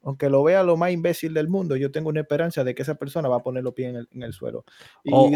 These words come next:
Speaker 2: o va
Speaker 1: después
Speaker 2: a
Speaker 1: de
Speaker 2: ser
Speaker 1: lo que tú
Speaker 2: algo
Speaker 1: me
Speaker 2: que tú te
Speaker 1: dijiste
Speaker 2: vas a sentir orgulloso.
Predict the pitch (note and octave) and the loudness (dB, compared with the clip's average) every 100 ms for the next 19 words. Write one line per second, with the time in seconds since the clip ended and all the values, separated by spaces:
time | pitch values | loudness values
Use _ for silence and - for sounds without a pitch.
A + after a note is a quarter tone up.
0 | C3 C3+ F#3 G3 D3+ D3 D#3 D#3+ G#3 G#2+ | 6 10 10 10 10 8 8 6 6 4
1 | C#3 D3 D3 C#3 C3 C3 C3 C3 A#2 B2+ | 4 8 8 8 0 2 2 2 2 4
2 | B2+ B2 B2 - | 6 4 2 0